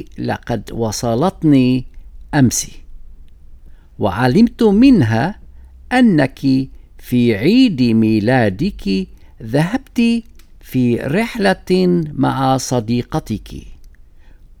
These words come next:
وأنا أيضًا قد بعثت إليك اليوم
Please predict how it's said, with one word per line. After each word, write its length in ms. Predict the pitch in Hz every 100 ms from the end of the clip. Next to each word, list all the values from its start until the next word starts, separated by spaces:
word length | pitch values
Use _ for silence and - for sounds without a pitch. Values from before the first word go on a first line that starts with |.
| - -
وأنا 800 | 98 - 113 113 113 110 107 - 165
أيضًا 720 | 185 220 196 220 220 214 214 - - - -
قد 320 | - 120 101 104
بعثت 600 | 117 120 214 - - 185 175 160 - -
إليك 580 | 131 131 202 240 - 151
اليوم 920 | 139 120 120 131 180 190 135 139 151